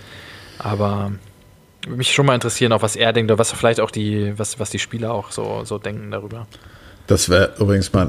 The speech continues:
Speaker 2: ein generelles Thema für mich, mit Profisportlern zu reden, wie sie mit solchen Turnieren umgehen. Also ob ein Zidane noch über zweitausendsechs spricht oder ob das einfach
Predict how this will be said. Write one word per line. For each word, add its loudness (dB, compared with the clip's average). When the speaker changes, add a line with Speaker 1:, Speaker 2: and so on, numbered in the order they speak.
Speaker 2:
ein -6
generelles 2
Thema 2
für -6
mich, -2
mit -4
Profisportlern 0
zu -4
reden, 2
wie 4
sie 4
mit -2
solchen 2
Turnieren 0
umgehen. 0
Also 2
ob -2
ein 4
Zidane 2
noch 0
über 4
zweitausendsechs 2
spricht 2
oder 2
ob -2
das -4
einfach -2